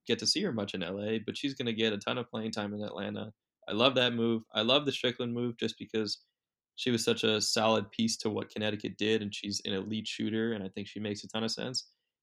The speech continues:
And hell, I mean, signing Glory Johnson for a year, I like that too. Why not? I mean, I think Atlanta moves clearly into the, one of the final few, uh, two playoff spots, in my opinion. Um, I think they're a playoff team now, and I didn't think that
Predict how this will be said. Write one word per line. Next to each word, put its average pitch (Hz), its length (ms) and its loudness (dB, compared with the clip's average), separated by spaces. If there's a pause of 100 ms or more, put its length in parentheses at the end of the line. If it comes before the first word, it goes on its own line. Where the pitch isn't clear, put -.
(200)
And 151 220 4
hell, 165 320 4
I 127 80 0
mean, 147 140 2
signing 170 280 2
Glory 160 240 4
Johnson 151 360 -2
for 120 160 -2
a - 20 4
year, 127 160 4
I 147 60 2
like 147 180 0
that 143 200 2
too. 147 300 0 (100)
Why 127 160 0
not? 147 340 2
I 113 60 2
mean, 123 280 0 (100)
I 143 140 0
think 208 220 -2
Atlanta 139 360 4
moves 123 460 2 (380)
clearly 139 340 6
into 113 220 2
the, 107 460 2
one 120 260 -2
of 107 60 0
the 107 80 0
final 110 520 0
few, - 220 -6
uh, 104 160 0 (100)
two 120 320 2 (560)
playoff 151 180 10
spots, - 520 0 (120)
in 113 100 0
my 117 200 6
opinion. 107 520 0 (180)
Um, 101 340 -2
I - 60 -4
think 127 140 -4
they're 120 120 2
a 110 60 -2
playoff 117 240 0
team 95 180 -8
now, 92 240 -6
and 101 100 -2
I 101 60 0
didn't 104 220 -2
think 101 240 -8
that 101 220 0